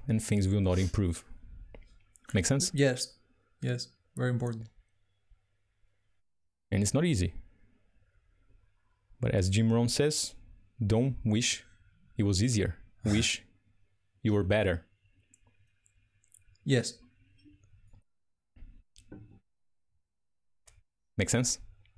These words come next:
Speaker 2: Yes, exactly. It's not easy, but it's one of those that w-, will give you the freedom to, uh, move more freely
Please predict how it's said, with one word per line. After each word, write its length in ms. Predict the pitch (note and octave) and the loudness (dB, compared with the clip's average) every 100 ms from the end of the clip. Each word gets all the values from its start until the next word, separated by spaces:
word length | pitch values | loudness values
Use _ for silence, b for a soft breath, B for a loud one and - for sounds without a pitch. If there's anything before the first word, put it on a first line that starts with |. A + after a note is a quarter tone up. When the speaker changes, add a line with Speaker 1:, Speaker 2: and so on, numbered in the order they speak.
| - B B - | -20 B B 4
Speaker 2:
Yes, 260 | F3+ - D3 | 6 6 4
exactly. 360 | C3+ E3 A#2 | 4 4 4
It's 100 | C3+ | 6
not 160 | E3+ C#3+ | 6 6
easy, 240 | F3 C#3 | 4 4
but 180 | A2+ C3 | 2 4
it's 140 | C3 - | 4 6
one 160 | C#3+ | 6
of 100 | C#3 | 6
those 300 | C#3+ C#3+ C3 | 4 4 4
that 300 | C3 B2 A#2 - - - - | 4 2 2 -4 -20 -20 -10
w-, 320 | C3+ B2+ B2+ | -4 -2 0
will 200 | B2+ C#3 | 2 2
give 240 | D3 C#3+ | 2 2
you 880 | C3+ B2+ B2 B2 A#2+ A#2+ A#2 A#2 - - - _ _ _ _ - | 4 4 4 4 2 2 0 -2 -6 -16 -20 _ _ _ _ -10
the 220 | B2 A#2 | -6 -6
freedom 420 | - D#3 C3 A2 | 2 4 6 2
to, 400 | G#2+ A#2 A2+ A2+ - | 2 -2 -2 -4 -10
uh, 40 | F2 G2 F#2+ F#3+ F3 F3+ F3+ _ _ _ - - - D#4 | -20 -20 -18 -18 -16 -16 -16 _ _ _ -10 -10 -12 -14
move 380 | C3+ C3 C#3 A#2+ | 0 2 2 2
more 140 | C3+ B2 | 0 0
freely 560 | - D#3 A#2 A2 G#2+ | 2 2 2 -2 -6